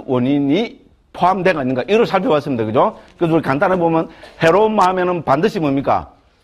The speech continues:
어리석음이 함께합니다. 그죠? 탐진치 할 때 치가 함께합니다. 그렇기 때문에 우리가 기본적으로 해롭다고 이야기하는 겁니다. 그리고 특정한 마음들은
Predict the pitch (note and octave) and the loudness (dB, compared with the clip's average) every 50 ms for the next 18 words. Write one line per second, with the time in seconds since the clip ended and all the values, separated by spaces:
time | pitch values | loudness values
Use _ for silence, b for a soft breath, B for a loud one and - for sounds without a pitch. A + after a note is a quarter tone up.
0 | _ _ - E3 D#3+ E3 F3+ E3+ - G#3 G3 G3+ F3+ F3 G3 G#3 - - - - | _ _ -2 0 0 0 0 2 2 2 4 4 2 2 0 -2 -4 -6 -4 -4
1 | G3 F#3+ - E3 C#3+ C#3 C3+ B2 A#2+ D3 C#3 D3+ D3 D#3 - - - D3 D3 D3 | -2 0 2 2 2 2 2 0 0 0 2 2 0 0 0 -2 -2 -2 -2 0
2 | D3 E3 E3 D3 - - - F#3+ F#3 E3 D#3+ D#3 D3 - D3+ C3 B2 B2 - - | 0 0 -2 -2 -4 -6 -6 -4 -2 0 0 0 0 0 0 0 0 -2 -6 -18
3 | _ _ b b b b b b b b b b - - F#3+ F3+ E3 F3+ G3 F#3+ | _ _ b b b b b b b b b b -4 -2 0 0 2 0 0 0
4 | G3+ D#3+ D#3+ C#3+ - - G#3 A#3+ F#3 - F#3 E3+ F3+ G3 G3 F#3+ F#3+ D#3 D#3 D#3+ | 2 2 2 0 0 0 0 0 0 0 0 0 2 2 2 2 2 2 0 0
5 | D3 - F3 F3 F3 E3 D3+ D#3 D3+ D#3+ D#3 D#3+ B B B B B D3+ D3+ E3+ | 0 0 0 0 0 0 0 2 2 2 2 0 B B B B B 0 0 0
6 | E3+ - F3+ E3 D3+ C3+ B2 A#2+ B2 B2+ B2 B2 A#2+ A#2 A2+ G#2+ G2+ B2 E3+ G3 | 0 0 0 2 2 2 2 2 2 0 0 -2 -2 -4 -2 0 2 4 4 2
7 | - B B B B B B - D#3+ F#3 F3 F3+ - F#3 E3+ - G3 F#3 F3+ E3 | 0 B B B B B B 0 0 0 0 -2 -4 -6 -4 -2 0 0 2 2
8 | D#3 D#3 E3 E3 D#3 D#3 F3 F#3 - | 2 2 2 2 2 2 2 2 0